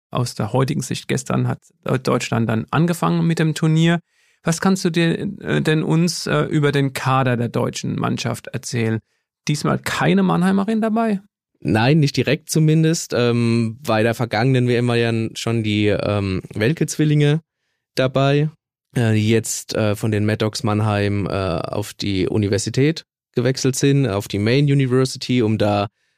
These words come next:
Speaker 2: zu studieren und eben halt Eishockey zu spielen. Da haben sie ein Stipendium bekommen.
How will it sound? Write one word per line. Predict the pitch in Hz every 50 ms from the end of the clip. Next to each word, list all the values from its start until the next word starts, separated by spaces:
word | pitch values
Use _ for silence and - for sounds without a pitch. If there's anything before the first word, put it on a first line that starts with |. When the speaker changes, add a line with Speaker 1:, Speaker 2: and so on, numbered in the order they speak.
| _ _
Speaker 2:
zu | - 120
studieren | 113 - 113 110 117 113 107 -
und | 139 139 147 - - -
eben | 127 123 120 123 117 120
halt | 110 104 104 104 - - _
Eishockey | _ - 107 113 120 127 127 - 123 123 117
zu | - -
spielen. | 113 - - - 135 156 160 156
Da | 131 110
haben | 104 110
sie | 107
ein | 110
Stipendium | - - 113 - - 123 127 135 131 131 131 131
bekommen. | 127 123 - - 123 123 123 127 127